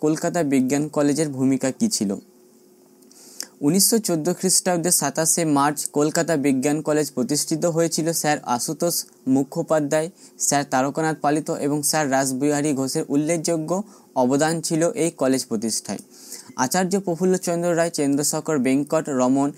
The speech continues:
শিশির কুমার মিত্র প্রভৃতি স্বনামধন্য শিক্ষকেরা এখানে শিক্ষাদান করেছেন। এই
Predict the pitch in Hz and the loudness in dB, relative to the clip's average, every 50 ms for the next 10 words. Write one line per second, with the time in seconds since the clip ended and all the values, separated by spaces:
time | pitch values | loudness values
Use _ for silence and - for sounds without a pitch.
0 | - - - - - - - - - - - 156 160 156 214 202 190 196 - 180 | -10 -20 -20 -20 -20 -20 -20 -6 -2 0 0 2 2 2 2 2 0 -2 -4 -2
1 | 175 170 170 160 147 151 151 - - 156 156 147 151 151 147 190 185 - 190 185 | 0 0 2 2 2 0 0 -2 -4 -4 -2 -2 0 0 0 0 0 0 -2 -2
2 | - 151 143 151 156 160 165 147 160 156 160 160 156 - - 151 147 - 165 160 | 0 0 2 2 2 0 0 0 0 0 -2 -2 -2 -2 -4 -4 -4 -4 -8 -4
3 | - 160 160 151 156 160 165 - - - - - - - - 139 131 147 151 151 | -2 0 0 2 0 0 -2 -6 -16 -20 -20 -20 -14 -6 -4 -2 -2 0 0 0
4 | 147 - - 143 - - 160 151 143 156 156 160 165 - - - - _ - - | 0 0 0 -2 -2 -2 -2 0 0 0 0 -2 -4 -8 -14 -20 -20 _ -20 -20
5 | _ - 131 127 139 139 - - 170 175 - - _ - - 165 175 190 | _ 0 0 2 2 0 -2 -4 -4 -4 -6 -10 _ -6 -2 0 0 0